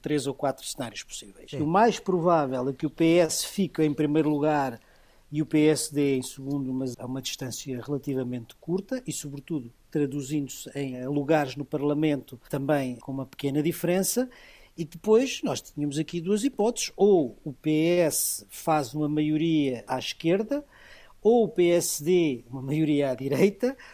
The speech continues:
Speaker 1: ou então a situação cruzada, aquela que o Carlos, eh, disse, ou seja, o P S em primeiro, mas com uma existência de maioria parlamentar à direita. A contrária, embora menos provável,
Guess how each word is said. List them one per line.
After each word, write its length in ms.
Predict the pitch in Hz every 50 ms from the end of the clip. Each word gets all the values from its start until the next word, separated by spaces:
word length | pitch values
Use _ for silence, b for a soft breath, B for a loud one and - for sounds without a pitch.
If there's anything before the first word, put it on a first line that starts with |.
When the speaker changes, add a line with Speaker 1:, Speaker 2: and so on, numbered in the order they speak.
| B B B
Speaker 1:
ou 160 | - 175 208
então 400 | 226 214 - 247 269 311 359 359
a 140 | 330 320 247
situação 520 | - - 247 - 233 220 - - 233 247
cruzada, 880 | 214 - - 254 254 247 220 185 220 208 196 190 185 185 208 220 220 202 -
aquela 360 | 170 160 - 180 151 151 151
que 140 | 151 - 165
o 40 | 147
Carlos, 560 | - 180 165 151 127 131 131 127 - - -
eh, 180 | 123 120 123 117
disse, 360 | 123 147 196 262 254 - -
ou 60 | 170 135
seja, 360 | - - 139 127 113 135 -
o 120 | - 240 202
P 240 | - 233 226 220
S 240 | 214 214 202 - 220
em 80 | 214 196
primeiro, 520 | - 202 196 185 190 190 180 165 147 139
mas 160 | 147 165 156
com 120 | - - 175
uma 140 | 156 156 160
existência 640 | 156 - - - - - 175 156 147 - - 127 - B B B B B B B
de 140 | 127 170 190
maioria 680 | 170 170 170 165 165 165 165 160 151 139 131 135 127 - _
parlamentar 680 | - 185 165 170 165 151 165 156 151 - 160 156 151 147
à 120 | 151 151
direita. 500 | 147 156 165 175 185 202 214 - 277 277 - -
A 120 | - 185 170
contrária, 720 | - - 180 180 165 - 180 175 175 180 190 214 233 208 -
embora 320 | 156 147 135 147 151 151
menos 340 | 151 160 170 175 165 160 -
provável, 760 | - - 185 196 165 160 190 170 175 160 175 202 202 220 240